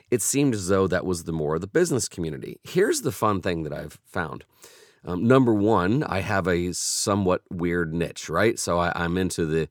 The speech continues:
innovation and entrepreneur startup kind of genre. And lo and behold, um, a lot of entrepreneurs who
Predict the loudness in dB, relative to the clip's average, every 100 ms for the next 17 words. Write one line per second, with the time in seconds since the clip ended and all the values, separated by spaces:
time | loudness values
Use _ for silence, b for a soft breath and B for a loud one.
0 | B B B B B B B 10 10 8
1 | 4 2 2 2 0 -4 -2 0 2 0
2 | 2 4 2 0 _ _ -6 -2 -2 -4
3 | -4 -2 -2 0 0 0 -2 -10 -8 -4
4 | 0 0 -2 -4 _ _ _ 2 4 4
5 | 4 2 2 0 0 -2 b b b b
6 | _ -20 -18 -18 -20 _ _ _ -2 0
7 | 0 2 2 0 -6 _ -4 -4 -2 2
8 | 4 4 0 -2 -6 0 2 4 4 4
9 | 2